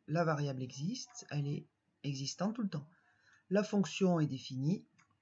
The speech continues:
et pourra utiliser cette variable, puisqu'elle existe quel que soit l'endroit où on se trouve dans le code.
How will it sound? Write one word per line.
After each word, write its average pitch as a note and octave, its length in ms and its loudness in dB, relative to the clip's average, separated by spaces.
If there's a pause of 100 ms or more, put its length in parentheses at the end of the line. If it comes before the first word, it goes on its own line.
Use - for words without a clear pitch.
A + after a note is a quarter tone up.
(120)
et G3+ 80 6
pourra F#3+ 320 4
utiliser D#3 600 2
cette B3 240 -2
variable, G3 440 2 (400)
puisqu'elle D#3 320 -2
existe E3+ 420 0 (140)
quel E3+ 140 -4
que D3+ 120 -4
soit F3+ 340 2
l'endroit D#3 320 2
où F3 100 4
on D3+ 60 2
se D3+ 140 -4
trouve F#3 220 -4
dans F3 120 2
le D#3+ 100 2
code. D3+ 280 -2